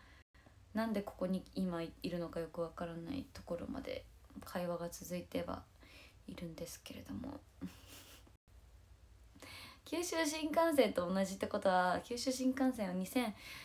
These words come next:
十一とかだったかな、十二か十一かだったんで、そうですね。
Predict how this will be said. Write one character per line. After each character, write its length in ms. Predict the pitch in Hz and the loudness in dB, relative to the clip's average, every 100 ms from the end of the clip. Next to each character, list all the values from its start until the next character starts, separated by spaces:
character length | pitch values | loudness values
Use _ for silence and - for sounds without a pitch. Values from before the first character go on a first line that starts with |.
| - - | -16 -4
十 380 | - 294 349 330 | 8 10 10 10
一 280 | 294 - - | 8 6 2
と 120 | 330 | 6
か 140 | 247 | 8
だ 80 | 220 | 6
っ 100 | 214 | 4
た 120 | 196 | 2
か 120 | 196 190 | 4 4
な、 140 | 190 | 4
十 200 | 220 262 | 8 12
二 140 | 285 | 12
か 160 | 269 208 | 12 6
十 120 | 208 | 4
一 200 | 214 - | 0 -4
か 160 | - 196 | -2 0
だ 140 | - | 0
っ 20 | - | -4
た 100 | - | -2
ん 160 | - - | 0 0
で、 380 | - 104 101 - - - - - - - - - - | -2 0 -2 -4 -14 -20 -20 -20 -20 -20 -20 -20 -16
そ 300 | - 220 214 | -10 -4 -2
う 40 | |
で 140 | 196 185 | -2 -4
す 180 | - 277 | -6 -10
ね。 240 | 302 269 | -10 -10